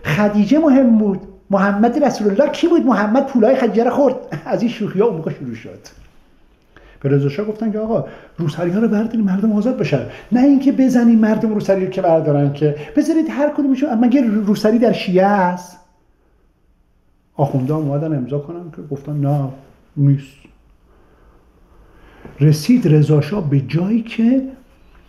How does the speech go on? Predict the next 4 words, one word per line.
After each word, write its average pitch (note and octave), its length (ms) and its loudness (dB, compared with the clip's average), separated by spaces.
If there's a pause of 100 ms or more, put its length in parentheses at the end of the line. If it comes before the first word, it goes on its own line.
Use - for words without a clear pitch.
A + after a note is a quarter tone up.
(1200)
انگلیسی‌ها D3 880 0 (280)
بهش C#3 340 0
گفتن G3 340 -2
که، G#3 520 -2